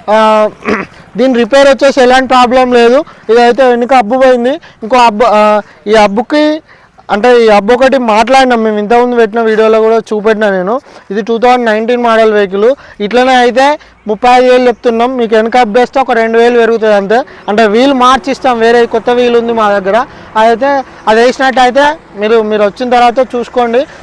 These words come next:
మీరు ఒకవేళ వీల్ నచ్చితే తీసుకోండి, ఒక రెండు వేల రూపాయలు అయితే ఎక్స్ట్రా ఇవ్వాల్సి వస్తుంది అంతే దానికి దీనికి.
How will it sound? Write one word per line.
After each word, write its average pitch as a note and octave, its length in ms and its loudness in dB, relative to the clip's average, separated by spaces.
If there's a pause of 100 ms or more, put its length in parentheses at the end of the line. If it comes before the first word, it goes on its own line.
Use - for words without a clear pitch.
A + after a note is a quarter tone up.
(140)
మీరు A3 180 -2
ఒకవేళ A3 300 0
వీల్ A#3+ 260 -2
నచ్చితే C4+ 440 -2 (340)
తీసుకోండి, B3+ 440 -2
ఒక B3+ 180 0
రెండు B3 280 0
వేల C4 120 2
రూపాయలు B3+ 320 0
అయితే B3+ 180 0
ఎక్స్ట్రా B3 260 -2
ఇవ్వాల్సి A#3 340 0
వస్తుంది G3+ 260 -2
అంతే F#3+ 240 -4
దానికి G3 320 0
దీనికి. G3+ 420 -4